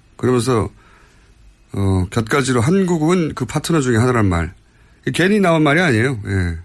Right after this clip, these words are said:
그러니까 우리나라에서 우리 보수가 우리끼리 그냥 우리나라에 앉아서 한미동맹 가장 중요하다 이런 말 하고 있는 건 정말 웃긴 얘기입니다, 사실. 그 현장에서는 이런 포럼에서는 혹은 싱크탱크는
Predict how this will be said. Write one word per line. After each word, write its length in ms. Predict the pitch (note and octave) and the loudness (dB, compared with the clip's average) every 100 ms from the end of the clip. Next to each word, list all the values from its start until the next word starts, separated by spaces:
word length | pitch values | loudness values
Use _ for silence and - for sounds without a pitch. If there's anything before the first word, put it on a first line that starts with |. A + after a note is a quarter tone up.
| _ _ _ _ _ - | _ _ _ _ _ -4
그러니까 80 | E3 | 0
우리나라에서 760 | F#3+ G#3+ G#3 G3 F3+ D#3 F3+ | 2 4 4 2 2 0 -2
우리 340 | C#3+ D#3 F#3 - - | 0 -2 -2 -6 -8
보수가 420 | D#3+ E3 F3+ F3+ | -4 -2 0 0
우리끼리 600 | C3+ E3 F3 F#3 E3+ G#2 - - - - - _ _ _ _ | 2 0 0 0 0 -2 -10 -20 -20 -20 -20 _ _ _ _
그냥 380 | - D#3+ E3+ C3+ - _ _ _ _ _ _ | -4 0 2 0 -6 _ _ _ _ _ _
우리나라에 360 | D3+ F#3+ F#3+ D3+ | -2 2 2 2
앉아서 540 | D#3 F3+ D3+ E3 C3+ - - | 0 0 0 -2 -4 -10 -14
한미동맹 560 | F3+ G3+ G3+ F#3 F3+ | -6 -2 0 2 0
가장 200 | C#3 D#3 | -2 -2
중요하다 680 | C#3 C#3+ E3 D#3 B2 F2 F2 _ _ _ _ _ _ _ _ _ - | -2 0 0 0 -2 -2 -8 _ _ _ _ _ _ _ _ _ -4
이런 180 | E3+ F3 | 0 2
말 100 | D#3+ | 2
하고 200 | E3 D3+ | 2 0
있는 160 | C#3+ | 0
건 120 | C#3 D#3 | -2 -2
정말 180 | C3+ A#2 | -2 -4
웃긴 240 | G#2+ F3 | -4 -4
얘기입니다, 420 | E3+ G#2+ F2 F2 | -2 -2 -2 -8
사실. 260 | G2+ F#2 F2 F2+ - - G2+ - _ _ | -8 -10 -12 -18 -20 -20 -20 -20 _ _
그 120 | - B2 | -2 0
현장에서는 760 | D3+ D3+ D3 B2 C#3 C#3 F2+ - _ - - - _ _ - _ | 2 2 0 0 0 -2 -4 -10 _ -20 -20 -20 _ _ -20 _
이런 200 | C3 D3+ | 0 0
포럼에서는 760 | D3 E3 F3 D#3 A#2+ B2+ C3 G#2 | 0 0 2 2 2 0 0 0
혹은 240 | B2 B2 | 0 -2
싱크탱크는 840 | D3+ - - D3 C3 C#3 C3+ F#2 | -2 -6 -4 -4 -2 0 0 0